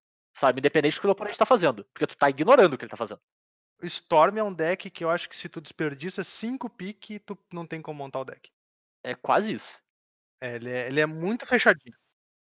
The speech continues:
Speaker 1: E é extremamente, ele, ele se apoia muito em cartas que têm que ser abertas.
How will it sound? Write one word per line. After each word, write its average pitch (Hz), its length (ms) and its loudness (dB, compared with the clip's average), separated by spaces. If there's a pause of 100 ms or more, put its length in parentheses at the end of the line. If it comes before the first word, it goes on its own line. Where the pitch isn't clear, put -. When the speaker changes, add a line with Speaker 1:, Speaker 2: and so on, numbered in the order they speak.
(140)
Speaker 1:
E 139 100 0
é 143 60 6
extremamente, 170 800 0 (1040)
ele, 110 300 -10
ele 127 120 -8
se - 120 -2
apoia 156 380 4
muito 170 340 -6
em 170 80 -10
cartas 175 440 2
que - 80 -14
têm 208 280 0
que - 100 -6
ser - 140 4
abertas. 127 600 2